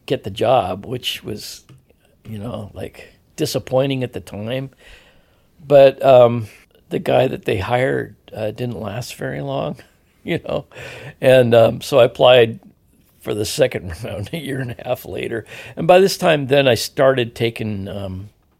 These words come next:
seminary classes, graduate level seminary classes. Yeah, so the, the church hired me, and immediately I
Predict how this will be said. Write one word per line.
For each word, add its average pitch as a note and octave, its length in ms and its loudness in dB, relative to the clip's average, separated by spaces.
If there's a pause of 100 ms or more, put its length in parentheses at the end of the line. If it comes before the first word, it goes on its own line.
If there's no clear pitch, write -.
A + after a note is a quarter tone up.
(220)
seminary A2+ 500 -2
classes, A2+ 800 -8
graduate - 400 -10
level - 400 -14
seminary B2 520 -14
classes. - 540 -16 (460)
Yeah, C3+ 260 4
so D#3+ 240 0
the, C#3 220 2 (100)
the C3 120 -2
church - 280 -4
hired C3 280 2
me, F#3+ 300 -6
and B2+ 400 0
immediately D#3+ 1080 2 (340)
I A#2+ 380 2